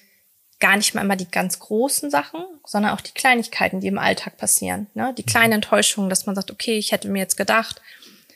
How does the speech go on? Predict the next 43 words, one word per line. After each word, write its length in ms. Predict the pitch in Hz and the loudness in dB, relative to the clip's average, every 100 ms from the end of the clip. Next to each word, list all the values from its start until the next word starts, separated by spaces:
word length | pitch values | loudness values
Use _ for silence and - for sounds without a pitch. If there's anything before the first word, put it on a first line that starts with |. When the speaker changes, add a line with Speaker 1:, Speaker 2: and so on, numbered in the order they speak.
| _ - | _ 0
Speaker 1:
dass 240 | 190 - | 2 2
mein 240 | 190 185 | 2 0
Partner 540 | 185 240 240 220 208 196 | 2 2 2 0 0 2
als 200 | 190 - | 2 2
Vater 540 | - 214 208 196 196 - _ _ | 4 2 2 0 -2 -8 _ _
da 100 | 190 | -4
liebevoller 680 | 185 247 240 - 247 214 214 | 0 0 0 0 4 4 4
reagiert, 640 | 208 196 - 202 196 190 | 2 0 -2 0 2 2
dass 100 | - | 2
das, 160 | - 185 | 2 2
dass 300 | 190 - 185 | -2 -4 -2
das 140 | 185 - | 0 0
nicht 160 | 247 | 2
so 120 | - - | 0 0
hart 300 | 196 196 196 | 0 0 0
ist, 180 | 190 | -4
dass 160 | 180 - | 0 0
er 80 | 190 | 0
mich 180 | 190 - | -2 0
mehr 160 | 233 | 2
unterstützt, 760 | 208 208 196 - 202 - - - _ _ _ _ - | 2 0 -2 -4 -4 -2 -2 -6 _ _ _ _ -6
dass 160 | 190 - | 0 2
er 80 | |
das 160 | 185 180 | 2 -2
doch 140 | 180 | -4
sieht 340 | - 240 277 - | -2 -2 -2 0
in 120 | 214 | 0
dem 100 | 220 | 2
Moment, 320 | 220 214 208 | 2 2 2
dass 140 | 208 208 | 2 0
ich 120 | - | 0
überfordert 640 | 202 196 - 202 196 - | -2 -2 0 0 0 -2
war 280 | 196 190 185 | 0 0 0
und 80 | 190 | -4
ich 100 | 196 | -6
Hilfe 300 | 208 190 190 | -6 -6 -8
brauche.“ 500 | - 185 185 185 - _ _ _ _ _ _ _ _ _ | -4 -2 -2 -4 -12 _ _ _ _ _ _ _ _ _
Ja, 200 | 262 175 - _ _ - | 2 4 2 _ _ -8
und 140 | 208 | 0
das 140 | 196 | 2
sind 160 | 220 208 | 2 2
dann 140 | 214 | 2
die 380 | 208 202 196 - | 2 0 -4 -6